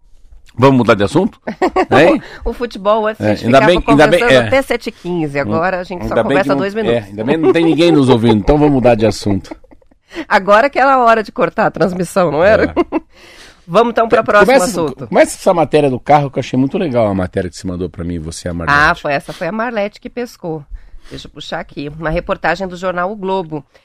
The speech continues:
Speaker 2: que tá questionando se vale a pena comprar um carro no Brasil.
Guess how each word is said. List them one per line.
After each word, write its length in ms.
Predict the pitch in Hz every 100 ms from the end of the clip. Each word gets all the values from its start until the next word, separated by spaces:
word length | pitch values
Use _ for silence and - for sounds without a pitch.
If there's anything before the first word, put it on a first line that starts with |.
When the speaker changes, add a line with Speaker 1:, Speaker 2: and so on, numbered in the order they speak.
| _ _
Speaker 2:
que 80 | _
tá 160 | 247
questionando 920 | - 320 - 185 175 196 202 160 160 -
se 180 | -
vale 260 | 185 214 247
a 60 | -
pena 300 | 220 226 233
comprar 500 | 226 214 214 233 285
um 80 |
carro 420 | 294 - 180 202 214
no 80 |
Brasil. 520 | 202 214 226 185 139